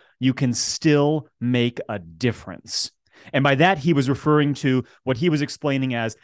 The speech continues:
sometimes you get students who are jaded coming into the English literature program, and they either know it all or they're just taking it because they have to check out, check a box.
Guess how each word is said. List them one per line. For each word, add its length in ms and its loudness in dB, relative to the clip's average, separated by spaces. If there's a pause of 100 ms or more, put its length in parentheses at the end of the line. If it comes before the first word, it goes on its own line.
(100)
sometimes 340 2
you 60 -2
get 140 0
students 340 -4
who 100 -2
are 80 0
jaded 500 -4
coming 280 -6
into 120 -4
the 80 -8
English 240 -6
literature 280 -2
program, 420 0
and 80 -2
they 60 2
either 260 0
know 300 0
it 80 2
all 320 4
or 180 -2 (220)
they're 80 -6
just 180 -4
taking 300 0
it 80 -4
because 200 -2
they 120 0
have 140 -2
to 180 -4
check 260 -4
out, 140 -4
check 200 -6
a 40 -8
box. 380 0